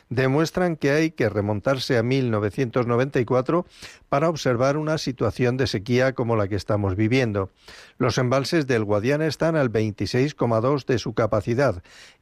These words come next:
y, aunque poco, un poco mejor, los del Tajo al cuarenta y uno coma cinco por ciento.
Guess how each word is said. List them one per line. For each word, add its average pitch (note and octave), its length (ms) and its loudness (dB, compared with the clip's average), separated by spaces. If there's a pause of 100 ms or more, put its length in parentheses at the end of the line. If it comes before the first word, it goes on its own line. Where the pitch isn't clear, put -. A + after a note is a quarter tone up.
y, E3+ 200 2
aunque B2 340 0
poco, C3 580 0 (160)
un E3+ 140 0
poco C#3+ 280 0
mejor, B2+ 360 0
los C3 200 0
del G2 180 -2
Tajo C#3 520 0
al A#2+ 200 0
cuarenta G#2+ 380 0
y A2 100 2
uno C#3 220 2
coma B2 300 0
cinco A#2 340 -2
por G2 180 0
ciento. G2+ 500 -2